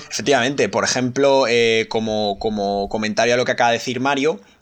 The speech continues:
eh, si por ejemplo, en lugar de,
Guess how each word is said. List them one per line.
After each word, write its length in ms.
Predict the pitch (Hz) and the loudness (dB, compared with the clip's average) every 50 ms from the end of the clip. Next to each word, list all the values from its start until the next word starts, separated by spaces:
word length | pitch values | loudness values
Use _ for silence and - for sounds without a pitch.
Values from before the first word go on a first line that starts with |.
| - - | -8 -4
eh, 520 | 127 123 120 117 113 110 110 110 110 101 - | 0 0 2 2 2 2 2 2 0 0 0
si 160 | - - 135 | -2 -2 -2
por 120 | 104 117 101 | -2 -4 -4
ejemplo, 440 | - - 147 143 127 117 104 98 - | -4 -4 -6 -6 -6 -6 -6 -6 -6
en 140 | - 120 113 | -8 -8 -8
lugar 340 | 113 110 107 113 120 123 127 | -8 -4 -2 0 0 0 0
de, 480 | 127 131 131 131 127 127 123 127 120 | 0 0 0 0 0 0 -2 -4 -8